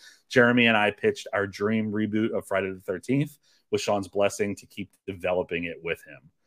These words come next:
Um, so that's cool. I mean, like, a fresh take on it would be neat. Um, hopefully they stick, you know, with some of the underpinnings of the original series and don't take it too crazy.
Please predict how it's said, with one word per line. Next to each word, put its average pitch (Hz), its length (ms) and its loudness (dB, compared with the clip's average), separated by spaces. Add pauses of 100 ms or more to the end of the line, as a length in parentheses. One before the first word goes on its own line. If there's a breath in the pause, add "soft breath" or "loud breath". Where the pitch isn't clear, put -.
(340)
Um, 85 400 0
so - 140 4
that's 277 260 8
cool. 104 260 4
I 123 80 8
mean, 147 180 6
like, 151 160 6
a 147 60 0
fresh 185 320 2
take 143 240 2
on 139 180 4
it 139 120 2
would 135 140 2
be 131 260 2
neat. 131 400 0 (100)
Um, 107 240 0
hopefully 127 440 0
they 113 140 -4
stick, - 280 -6 (440 soft breath)
you 131 120 0
know, 110 100 4
with 107 140 -2
some 113 180 0
of 110 100 0
the 107 240 2
underpinnings 110 600 -4
of 104 60 -4
the 101 100 -2
original 101 340 -2
series 104 400 -4
and 95 80 -10
don't 95 160 -4
take 101 220 -4
it 92 100 -10
too 113 160 -6
crazy. 120 540 -4